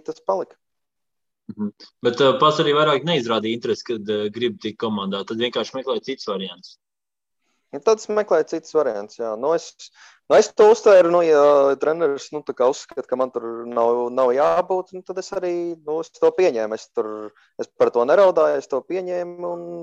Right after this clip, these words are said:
Speaker 1: sapratu, ka man ir jāstrādā, ja es gribu kaut kur vēl para-, parādīties un kaut kur spēlēt. Un tad es tā kā,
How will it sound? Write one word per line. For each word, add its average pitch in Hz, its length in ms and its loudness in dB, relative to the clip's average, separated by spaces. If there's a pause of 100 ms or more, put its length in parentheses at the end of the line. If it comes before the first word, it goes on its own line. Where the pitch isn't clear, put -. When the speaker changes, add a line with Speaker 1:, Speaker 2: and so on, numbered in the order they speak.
(600)
Speaker 1:
sapratu, 160 360 2
ka 160 80 0
man 160 160 0
ir 180 120 2
jāstrādā, 117 480 0
ja 113 100 0
es 117 140 -14
gribu 131 240 -4
kaut 117 180 0
kur 123 140 -4
vēl 127 340 2 (100)
para-, 123 460 0 (140)
parādīties 110 640 -6
un 107 80 -18
kaut 110 200 -8
kur 113 120 -6
spēlēt. 139 440 -2 (160)
Un 107 120 -20
tad 110 200 -14
es - 120 -20
tā - 120 -14
kā, 123 220 0